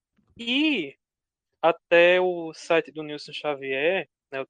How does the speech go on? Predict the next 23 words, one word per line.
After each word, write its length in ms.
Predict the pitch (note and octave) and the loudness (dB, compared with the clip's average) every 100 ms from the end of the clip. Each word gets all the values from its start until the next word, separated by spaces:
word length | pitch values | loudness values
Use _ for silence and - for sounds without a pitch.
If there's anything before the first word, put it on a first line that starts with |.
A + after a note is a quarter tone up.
| - | -8
Teledramaturgia, 840 | C3+ C3+ C3 C3+ C3 C3+ C#3+ D#3+ | -8 -6 -6 -6 -8 -12 -6 -4
ele 160 | D#3 F#3+ | -2 -6
fala, 400 | - C#3+ A#2 A#2 _ _ _ _ _ _ _ | 0 2 2 -2 _ _ _ _ _ _ _
né, 140 | C#3+ D#3 | -2 -2
que 140 | - - | -2 -4
com 100 | G3+ | 0
a 100 | B3+ | 0
estreia, 560 | C4 - D#3+ D#3 F#3+ F3+ | 0 -4 0 4 4 4
as 100 | E3 | 2
acusações 580 | E3+ F3 F3 E3+ E3+ | -2 -2 -2 -2 -4
de 140 | F3 F3+ | -8 -10
Sônia 460 | - F#3 G3 A#3 B3 | -8 -4 -4 -4 -4
passaram 440 | - C#4 - C4 C#4+ | -4 -2 2 4 2
a 40 | |
ter 180 | - A#3+ | 0 0
sentido. 580 | A#3+ E4 - A#3 D#3+ C3 _ _ _ _ _ _ _ _ | 0 -10 -6 -6 -6 -12 _ _ _ _ _ _ _ _
Por 220 | - C#4+ - | -2 -2 0
quê? 280 | G#3+ B2+ - _ _ _ | 0 0 -6 _ _ _
A 120 | - E3 | 0 2
mera 340 | E3 F#3+ B3+ - | 4 4 4 0
tradução 520 | A#3 G#3 G#3 - D#3+ | 2 2 2 -6 -8
de 80 | D#3 | -8
um 120 | G3 | -10